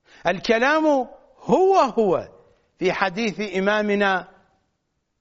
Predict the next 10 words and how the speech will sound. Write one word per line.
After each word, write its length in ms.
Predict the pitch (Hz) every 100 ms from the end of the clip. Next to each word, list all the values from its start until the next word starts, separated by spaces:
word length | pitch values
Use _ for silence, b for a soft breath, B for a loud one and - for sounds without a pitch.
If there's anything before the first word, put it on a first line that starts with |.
| _ 170
الباقر 640 | 175 180 247 254 262 240
صلوات 600 | - 208 202 202 180 190
الله 460 | 190 180 165 175
عليه: 640 | 151 165 202 233 185 - _ _ _ _ _ _ _ _ _ _ _ _ _ _ 143
"ذروة 440 | 208 202 202 180
الأمر 880 | 196 190 175 208 202 190 180 170 151 -
وسنامه 840 | 160 - 175 185 185 175 165 160
ومفتاحه 1400 | 170 160 160 170 160 - 175 170 143 170 127 147 147 131 _ b b b
وباب 520 | 143 147 175 160 151
الأشياء 1120 | 156 147 147 - 156 175 170 151 156 147 127